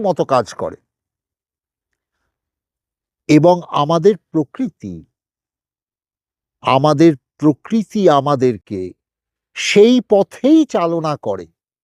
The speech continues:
যে পথে বুদ্ধি তার সহায়তা করে। বুদ্ধি প্রকৃতির সহায়তা করে। বুদ্ধি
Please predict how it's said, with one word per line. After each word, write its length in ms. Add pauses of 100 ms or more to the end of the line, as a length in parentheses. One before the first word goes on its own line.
(880)
যে 280 (200)
পথে 380 (180)
বুদ্ধি 440 (120)
তার 240 (640)
সহায়তা 840 (120)
করে। 160 (2500)
বুদ্ধি 960 (380)
প্রকৃতির 1040 (280)
সহায়তা 880 (120)
করে। 180 (2250)
বুদ্ধি 600